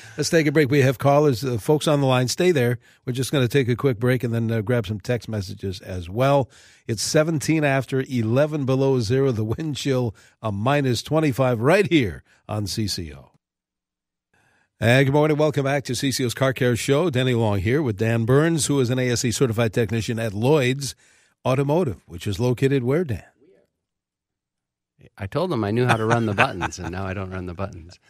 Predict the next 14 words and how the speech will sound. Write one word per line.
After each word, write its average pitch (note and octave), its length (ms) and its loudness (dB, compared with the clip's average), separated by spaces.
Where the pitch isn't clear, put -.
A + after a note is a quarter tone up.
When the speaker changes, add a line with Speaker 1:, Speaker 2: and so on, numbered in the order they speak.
Speaker 2:
Uh, A2 320 0
uh, A#2 60 2
we C#3 140 2
are E3+ 80 2
at B2+ 120 0
nine B2+ 460 -2
eighty-two B2+ 480 -6
Grand F2 320 -6
Avenue, E2 260 -8
right F2 220 -8
between F2+ 480 -8
Lexington F#2+ 460 -8
and F2+ 140 -8
Victoria. F2+ 600 -10